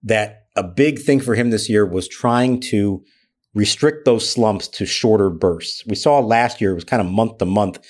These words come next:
He would be really hot, then really cold. He still had his slumps this year, but he feels like they were shorter. He feels like he learned some things from that about how to get out of them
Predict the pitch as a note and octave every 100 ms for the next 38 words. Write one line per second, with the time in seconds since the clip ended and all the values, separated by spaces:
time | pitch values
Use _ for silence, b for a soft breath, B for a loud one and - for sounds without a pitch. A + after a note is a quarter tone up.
0 | B B B B G2+ E2 F2+ G#2 C#3 B2+
1 | A2+ A#2 G2 G2+ G#2 G2+ F#2 G#2 G#2 -
2 | B B B A2 D3 D#3+ D#3 D#3+ F3 E3+
3 | E3 F3 E3+ F#3 E3+ F3+ F3 - b b
4 | - A#2 A#2+ A#2+ C#3 C#3+ C#3 C#3 B2 A2+
5 | - A#2+ A#2+ G2+ - A2+ A2+ - G#2 G2+
6 | G#2+ G#2 G#2 - G2 - F#2 G2 F2+ F2
7 | - G#2+ F#2 G2 - G#2 A2 G2+ F#2+